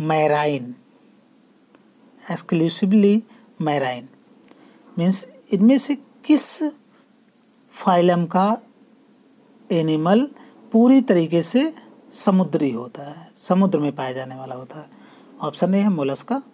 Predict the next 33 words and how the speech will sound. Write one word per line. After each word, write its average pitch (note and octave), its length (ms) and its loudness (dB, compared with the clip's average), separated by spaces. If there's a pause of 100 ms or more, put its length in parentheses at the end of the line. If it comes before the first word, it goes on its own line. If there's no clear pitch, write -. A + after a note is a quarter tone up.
(180)
option F3 320 -4
B F#3+ 220 2
Cylindrita, D#3 720 -6 (180)
option F3+ 340 -4
सी G3+ 260 -4
Echinodermita, E3+ 720 -4
option F#3 560 -6
D A#3+ 140 -2 (560)
Porifera। C3+ 480 -2
तो - 640 -12
इसमें B3 200 2
से G#3 160 2
होगा E3+ 140 2
option E3+ 200 -4
number G#3 200 -2 (480)
सी - 340 2 (480)
Echinodermita। D#3 1120 -2 (540)
Echinodermita A3+ 760 0
phylum F#3 340 0
के F3+ 120 -2
अंतर्गत E3+ 340 -2
आने E3 160 -4
वाले D#3+ 200 -2
जो D#3+ 120 -2
animal F3+ 320 2
होते E3+ 220 -2
हैं A3+ 180 -2
पूरी G#3+ 300 4
तरीके E3 340 0
से D#4 200 -2 (380)
समुद्री D3 500 -2
होते B2 320 -14
हैं। G#2+ 240 -18